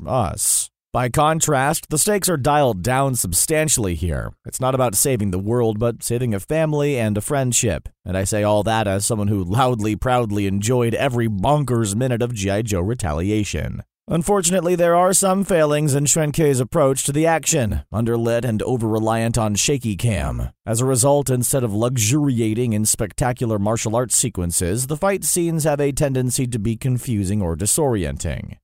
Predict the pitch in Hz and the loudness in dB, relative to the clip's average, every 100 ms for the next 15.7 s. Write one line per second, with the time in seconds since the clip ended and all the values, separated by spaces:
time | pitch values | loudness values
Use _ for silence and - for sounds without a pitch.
0 | _ - 170 170 170 - 170 143 123 120 | _ -2 2 4 4 4 4 4 2 2
1 | 143 139 117 101 110 139 147 123 107 98 | 2 2 2 0 0 0 0 0 -2 -2
2 | 127 113 110 110 120 123 - 104 95 92 | 0 0 0 0 0 0 -2 -2 0 -2
3 | 82 107 101 92 - 123 117 110 - 107 | -2 0 0 -2 -2 -2 -2 -2 -2 0
4 | - 107 95 92 110 131 147 - 131 113 | 0 0 0 -2 -2 0 0 0 0 0
5 | 95 110 113 98 110 98 104 90 78 104 | 0 0 0 -2 -2 0 0 -2 -6 -4
6 | 127 117 107 - 127 110 101 92 - 147 | 0 0 -2 -4 -4 0 0 0 0 0
7 | 147 - - 185 180 196 180 - 165 151 | 0 -4 -2 -2 0 0 0 0 0 -2
8 | - 127 131 175 202 165 107 73 113 - | -2 -4 -2 0 2 2 0 0 0 0
9 | - _ - 143 165 170 151 165 165 143 | -2 _ -4 -2 0 0 0 2 2 2
10 | 143 139 135 139 131 147 123 123 104 120 | 0 2 2 2 2 0 0 -2 0 0
11 | 143 143 123 135 117 117 - - - 101 | 2 2 0 -2 -2 -2 -4 -6 -4 -2
12 | 82 - 135 92 - - - - - - | -2 0 0 0 -2 -2 0 0 -4 -4
13 | 113 110 113 156 151 - 127 139 107 95 | -2 0 2 2 2 0 -2 -2 0 0
14 | - 120 113 107 95 - 123 104 113 104 | 0 0 2 2 0 -2 -2 0 -2 -2
15 | 92 - - 104 139 151 147 | -4 -4 -4 -2 2 0 -2